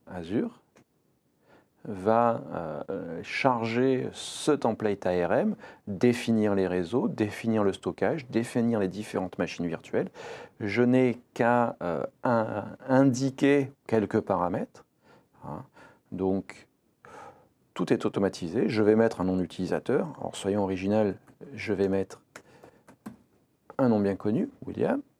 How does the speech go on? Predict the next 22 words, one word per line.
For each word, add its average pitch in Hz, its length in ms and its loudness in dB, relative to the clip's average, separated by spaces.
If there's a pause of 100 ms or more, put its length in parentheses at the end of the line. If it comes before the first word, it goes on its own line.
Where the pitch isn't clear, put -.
(220)
un 170 120 4
mot 143 120 4
de 139 80 -4
passe 127 260 0
ultra 92 240 -4
secret, 123 400 -4 (240)
sécurisé, - 680 -6
hein. - 60 -4
Donc, 101 180 -4
on - 20 -2
va 98 80 2
pouvoir 104 260 0
vérifier 104 460 0
aussi 107 220 -6
que - 80 -14
le 98 40 -6
mot 95 120 -4
de 92 80 -14
passe 107 300 -6 (500)
n'est 95 180 -4
pas, 107 440 0
euh, 90 580 -4